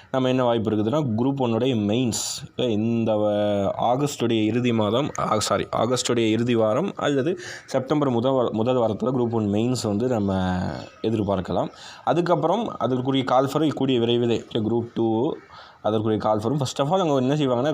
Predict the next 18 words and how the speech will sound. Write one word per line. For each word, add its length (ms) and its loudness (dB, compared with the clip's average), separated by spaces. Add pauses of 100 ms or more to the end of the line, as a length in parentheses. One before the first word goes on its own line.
ரிவைஸ்டு 420 0 (100)
ஆனுவல் 260 0
பிளானரை 280 0
மட்டும் 220 0
தான் 140 2 (240)
ரிலீஸ் 280 -2
பண்ணுவாங்க. 320 -2 (320)
வருடாந்திர 540 0
அறிக்கை 260 -2
விடும்ல, 260 0 (100)
அதை 120 -4
வந்து 200 0
ரிவைஸ் 360 0
பண்ணி 240 0 (400)
இன்னொரு 200 0
அறிக்கையா 340 0
வெளியிடுவாங்க. 420 0 (540)
கண்டிப்பா 360 0